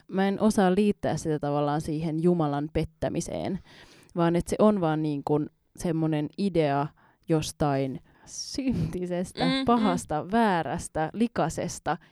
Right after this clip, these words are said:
Speaker 1: ja sen takia se
Speaker 2: Mm.
Speaker 1: yhdistyy tohon, koska se li-, lika on puhtauden vastakohta, niin sen takia mun on tosi helppo yhdistää s-,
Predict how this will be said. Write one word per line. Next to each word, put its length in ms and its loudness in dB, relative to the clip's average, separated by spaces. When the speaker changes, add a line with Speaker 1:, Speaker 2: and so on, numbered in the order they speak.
Speaker 1:
ja 100 0
sen 340 2
takia 400 -4
se 100 -4
Speaker 2:
Mm. 80 -2
Speaker 1:
yhdistyy 360 -8
tohon, 340 -6
koska 260 -2
se 160 -4
li-, 180 -4
lika 380 2
on 160 -6
puhtauden 580 4
vastakohta, 580 -4
niin 160 -4
sen 160 4
takia 460 0
mun 240 4
on 200 -2
tosi 300 -2
helppo 340 -2
yhdistää 720 -2
s-, 140 -20